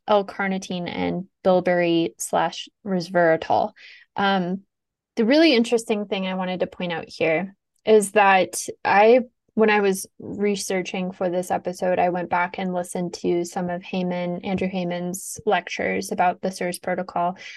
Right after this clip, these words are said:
I'm a bit of a fangirl, but I have become a little bit frustrated with his practice recently because he says low amylose and take L-carnitine, which is an essential amino acid only available through meat.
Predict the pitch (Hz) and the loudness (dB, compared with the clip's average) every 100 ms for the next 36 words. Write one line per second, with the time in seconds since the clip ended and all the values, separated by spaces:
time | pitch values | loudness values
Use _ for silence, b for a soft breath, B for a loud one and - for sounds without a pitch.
0 | B 214 220 202 220 214 202 196 185 180 | B 4 4 6 6 4 2 0 -4 -4
1 | 185 233 262 262 B B B - 208 147 | -4 -2 0 -2 B B B 2 4 6
2 | 208 214 202 - _ _ - - 214 214 | 6 6 4 0 _ _ -6 -2 -2 -2
3 | - 247 240 220 - 226 220 269 247 269 | -2 0 0 -2 -2 0 4 4 4 2
4 | - - _ - 208 196 - 202 208 190 | 2 -6 _ -6 -6 -4 -4 -4 -4 -4
5 | 196 196 185 - 185 185 - 196 - 190 | -6 -6 -8 -4 -2 -2 -6 -6 -2 -2
6 | 190 254 254 294 311 B B B _ 233 | -2 -4 -2 -2 -4 B B B _ 0
7 | 220 233 220 214 208 208 - - 226 214 | 0 4 6 6 4 0 -10 -4 0 2
8 | 220 208 202 - - 233 294 233 196 185 | 2 2 0 -6 0 2 4 2 0 -2
9 | 180 190 - - 185 185 220 214 - 190 | -2 -4 -8 -8 -6 -2 0 2 2 0
10 | - 175 170 - 180 190 185 208 190 180 | 0 -6 -6 -6 -2 -2 -2 -4 -2 -4
11 | 180 180 180 180 175 175 175 - 170 - | -4 -6 -2 -2 -2 -2 -2 -2 -2 -2
12 | 185 175 175 170 170 170 175 170 - 170 | -2 -2 -2 0 2 2 0 -4 -4 -6
13 | 160 180 196 | -4 -8 -10